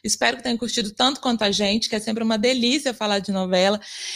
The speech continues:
E se você ouviu esse podcast até aqui e tá muito chateada que, nossa, não falaram da minha novela, da minha infância,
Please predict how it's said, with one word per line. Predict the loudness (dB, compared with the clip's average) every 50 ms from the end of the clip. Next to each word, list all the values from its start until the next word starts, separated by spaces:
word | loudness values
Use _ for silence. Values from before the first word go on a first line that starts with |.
| -12 -6 0
E | 2 2
se | 4 6 4 4
você | 4 2 -2 -2 -2 0 2 2 2 4
ouviu | 2 0 0 2 2 2
esse | 2 0
podcast | 0 -2 -2 -2 0 0 0 2 2 0
até | 0 2 2 0
aqui | 0 2 2 0 0 0 0 -2
e | -4
tá | -4 -2 0 0 0 0
muito | 0 -2 -4 -4 -2 0 0
chateada | 2 2 0 0 0 0 0 0 -2 -2 -4
que, | -4 -4 -4
nossa, | -4 -2 0 0 0 0 0 -2 -2 0
não | 0 0 0 -2
falaram | -4 -4 -2 -2 0 0 0 0 2 4 4 4 4 2 2 0 2
da | 2 2 4
minha | 4 4 4 2 2
novela, | 0 -2 -2 0 2 4 4 4 4 2 0 0
da | 0 2
minha | 2 2 2
infância, | 0 0 -2 -2 -4 -4 -4